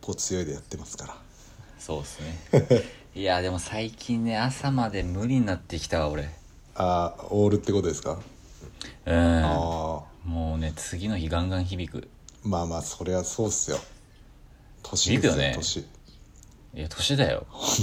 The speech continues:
Speaker 1: 当に。
Speaker 2: いや、怖いよ。
Speaker 1: <laughs> 怖いっすよ。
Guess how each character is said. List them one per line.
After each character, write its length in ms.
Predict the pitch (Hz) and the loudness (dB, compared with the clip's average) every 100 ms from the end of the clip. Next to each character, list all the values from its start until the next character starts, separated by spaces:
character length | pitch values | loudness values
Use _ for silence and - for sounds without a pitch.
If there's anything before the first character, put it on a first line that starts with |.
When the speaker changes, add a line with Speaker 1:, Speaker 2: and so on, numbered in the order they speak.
| - | 2
Speaker 1:
当 80 | - | 0
に。 180 | 95 90 - - - - - - | -2 -4 -10 -20 -20 -20 -18 -2
Speaker 2:
い 60 | |
や、 120 | 85 85 82 - | 2 2 2 2
怖 300 | 135 156 156 | 4 6 6
い 60 | |
よ。 180 | 80 64 - - - - - - - - - - - - - - - | 4 0 10 12 12 10 8 8 -2 -14 -14 -20 -20 -20 -20 -20 4
Speaker 1:
<laughs> 1080 | 214 220 208 185 151 135 131 123 - - - | 8 8 8 6 2 -2 -2 -6 -10 -12 -8
怖 160 | 90 | -6
い 40 | 90 | -6
っ 20 | |
す 160 | - | -8
よ。 80 | - | -12